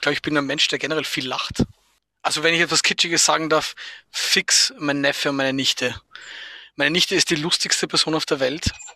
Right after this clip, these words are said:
Ist auch wahrscheinlich die schlauste Person irgendwann einmal auf der Welt, auch jetzt schon wahrscheinlich. Und, und mein Neffe, der ist jetzt grad ein Jahr, die sind einfach, die, die haben auch wirklich Humor. Ich find, bin urgespannt, was man aus denen wird irgendwie.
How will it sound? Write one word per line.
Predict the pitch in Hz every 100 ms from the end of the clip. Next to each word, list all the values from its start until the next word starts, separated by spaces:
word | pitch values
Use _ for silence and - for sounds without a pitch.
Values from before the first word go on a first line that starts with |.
| _ -
Ist | - -
auch |
wahrscheinlich | 156 151 151
die | -
schlauste | - 143 147 - 151
Person | 147 151 151 165
irgendwann | 160 151 156 147
einmal | 151 151 147
auf | 147 -
der | 147
Welt, | 143 165 - -
auch | - -
jetzt | 139 -
schon | - 160
wahrscheinlich. | 151 151 151 160 - - - - _ - - - - - - - _ _
Und, | _ 143 139 - -
und | 143 135
mein | 143
Neffe, | 139 143 -
der | 151
ist | 139
jetzt | 139
grad | 143 139
ein | 139 147
Jahr, | 135 143
die | 143
sind | 143 135
einfach, | 139 151 - - -
die, | 165 -
die | - -
haben | 151
auch | 202
wirklich | 190 226 214
Humor. | 202 160 143 196 180 180
Ich | -
find, | - - 165 - - - - - - - _ _ _ -
bin | 165
urgespannt, | 180 190 - 160 170
was | 170
man | 170
aus | 160
denen | - 156 143
wird | 156 139
irgendwie. | 123 123 127